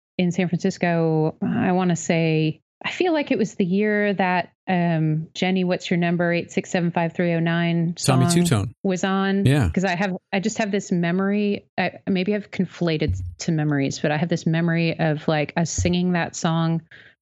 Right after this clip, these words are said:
Speaker 1: on the bus to go see the Impressionists. And so I felt,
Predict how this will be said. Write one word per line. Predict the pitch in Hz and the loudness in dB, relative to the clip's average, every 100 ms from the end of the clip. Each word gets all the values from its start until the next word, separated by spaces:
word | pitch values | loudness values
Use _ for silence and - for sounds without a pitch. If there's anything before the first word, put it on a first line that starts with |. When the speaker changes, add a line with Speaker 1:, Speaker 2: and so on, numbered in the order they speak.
| - | -4
Speaker 1:
on | 170 | -2
the | 156 | 0
bus | 165 160 165 - - _ _ | 0 -2 -2 -8 -12 _ _
to | - | -4
go | 160 156 | -2 -2
see | - 160 156 151 - - | -2 0 0 -2 -6 -4
the | 151 143 151 - - | -2 0 -2 -6 -4
Impressionists. | 160 - 170 - 143 - - - - - - | -2 0 -2 -2 -2 -4 -8 -16 -18 -12 -4
And | 214 196 | -2 -2
so | - 202 190 196 _ - | 0 0 0 -2 _ -2
I | 240 | -2
felt, | 240 254 269 254 | 0 0 0 -4